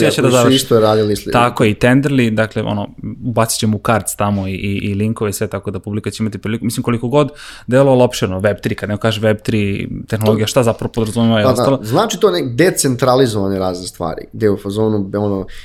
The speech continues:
Speaker 1: jer generalno ti sad imaš, e, mnogo regulativa, mnogo nekih zakonskih mešanja, mnogo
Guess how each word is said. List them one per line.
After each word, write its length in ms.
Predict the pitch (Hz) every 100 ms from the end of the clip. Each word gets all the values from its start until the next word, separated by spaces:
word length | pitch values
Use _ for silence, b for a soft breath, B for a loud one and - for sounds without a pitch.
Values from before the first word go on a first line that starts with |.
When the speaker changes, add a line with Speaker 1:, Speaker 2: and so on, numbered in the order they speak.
| B
Speaker 1:
jer 120 | 110
generalno 320 | 113 131 123
ti 140 | 110 120
sad 200 | 139 123
imaš, 340 | 127 117 117 - B
e, 120 | B 110 95 107 107 104
mnogo 360 | 117 143 131
regulativa, 800 | 113 107 104 101 - 120 139 123
mnogo 240 | 110 113
nekih 360 | 113 110 - 104 -
zakonskih 680 | 107 113 117 131 - 120 117
mešanja, 400 | 117 117 117 107
mnogo 420 | 107 107 107